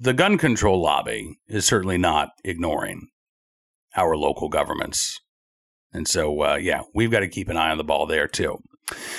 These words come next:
Now, uh, let's get to today's Armed Citizen story, our good deed of the day, and our recidivist report.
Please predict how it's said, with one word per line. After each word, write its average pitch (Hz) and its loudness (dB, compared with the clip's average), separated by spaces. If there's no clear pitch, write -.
Now, 170 6
uh, 160 6
let's 247 4
get 302 2
to 247 4
today's 170 6
Armed 143 6
Citizen 156 8
story, 147 8
our 131 6
good 120 4
deed 135 6
of 127 4
the 120 4
day, 127 4
and 123 4
our 123 8
recidivist 120 4
report. 139 6